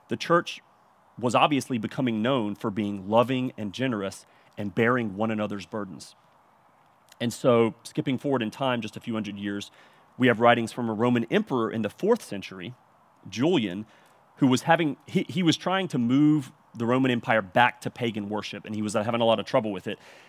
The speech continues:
And he was specifically annoyed with the Galileans, and he wrote, "When the impious Galileans support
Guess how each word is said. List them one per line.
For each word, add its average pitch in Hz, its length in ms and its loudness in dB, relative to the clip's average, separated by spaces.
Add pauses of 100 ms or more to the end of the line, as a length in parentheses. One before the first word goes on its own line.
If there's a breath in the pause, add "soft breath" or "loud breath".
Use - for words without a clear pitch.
And 127 100 -2
he 131 100 4
was 127 120 -2
specifically 165 720 -2
annoyed 127 300 0
with 120 100 -8
the 113 80 -6
Galileans, 107 680 2
and 107 120 -8
he 107 120 -6
wrote, 110 340 -2 (840 soft breath)
"When 120 180 0
the 120 160 0
impious 147 600 0
Galileans 117 640 0
support 117 480 -4